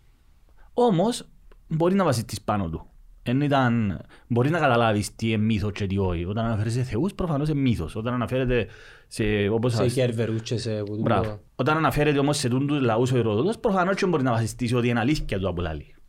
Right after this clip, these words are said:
Speaker 1: Εν έχει λόγο να σου πει ψέματα. Ε, η πρω-, και έβδομον αιώνα π.Χ. αναφέρεται ο Ηρόδοτος, τούν τα ιρανικά φύλλα. Και φτάνουμε πρώτον αιώνα μετά Χριστό, η πρώτη εμφάνιση στο σλαβικό φύλλο. Ε, μα προφανώς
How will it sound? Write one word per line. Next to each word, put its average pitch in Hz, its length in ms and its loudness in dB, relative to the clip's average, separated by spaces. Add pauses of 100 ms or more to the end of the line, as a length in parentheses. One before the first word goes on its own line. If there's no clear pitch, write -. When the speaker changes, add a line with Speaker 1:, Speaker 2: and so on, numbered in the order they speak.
Speaker 1:
Εν 143 100 -4
έχει 139 160 -2
λόγο 113 300 2
να 101 100 -2
σου 92 100 -8
πει 95 80 -4
ψέματα. 90 480 -6 (640)
Ε, 170 180 -2
η 135 60 -2
πρω-, 156 320 0
και 120 380 -2 (640)
έβδομον 180 400 2
αιώνα 151 220 0
π.Χ. 190 200 -4 (680)
αναφέρεται 156 440 2
ο 120 80 4
Ηρόδοτος, 196 440 2
τούν 175 140 -2
τα 170 60 2
ιρανικά 135 360 0
φύλλα. 92 380 -2 (500)
Και - 120 -6
φτάνουμε 165 680 0
πρώτον 156 280 0
αιώνα 135 240 -2
μετά 120 300 -4
Χριστό, 247 460 -6
η 127 100 -6
πρώτη 131 260 -2
εμφάνιση 135 300 -4
στο 151 100 0
σλαβικό 131 340 0
φύλλο. 113 380 -4
Ε, 139 100 -4
μα 127 300 -4
προφανώς 127 760 0